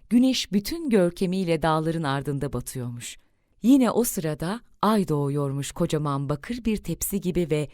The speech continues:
yıldızlar düşüyormuş gökyüzünün fosforlu maviliğine. Bu görkemli güzelliği gören küçük böceğin kafası birden ışımış,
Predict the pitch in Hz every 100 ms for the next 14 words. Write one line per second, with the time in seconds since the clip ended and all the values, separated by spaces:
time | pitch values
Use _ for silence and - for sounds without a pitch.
0 | _ - 247 240 254 190 214 175 143 -
1 | 151 139 139 139 - 170 151 - 151 151
2 | 143 139 160 156 - 151 143 139 131 120
3 | 123 120 120 123 123 _ _ _ _ _
4 | _ _ _ 170 214 202 175 - 190 202
5 | 302 254 196 170 151 160 160 156 160 160
6 | 208 202 330 - 196 185 175 175 196 196
7 | 185 185 - - - - 320 302 247 247
8 | 220 190 - 170 151 -